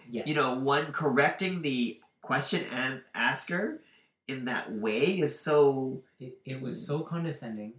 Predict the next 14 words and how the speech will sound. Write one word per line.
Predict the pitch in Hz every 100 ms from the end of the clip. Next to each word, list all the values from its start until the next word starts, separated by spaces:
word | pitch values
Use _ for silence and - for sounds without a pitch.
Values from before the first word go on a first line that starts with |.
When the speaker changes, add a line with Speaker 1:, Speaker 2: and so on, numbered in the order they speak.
| _
Speaker 2:
It | -
was | 180 185
weird. | 165 214 285 208 - 220 - - - - - - _ -
<laughs> | 170 - - - -
Speaker 1:
Arrogant. | 139 135 120 120 123 - _ _ _ _ _ _ _ _
Speaker 2:
So, | - 165 156 143
so, | 180 143 120
you | 170
know, | 143 -
again, | 131 156
a | 123
stylistic | - 139 135 139 143 -
point. | 110 87 - - _ -
Uh, | 113 107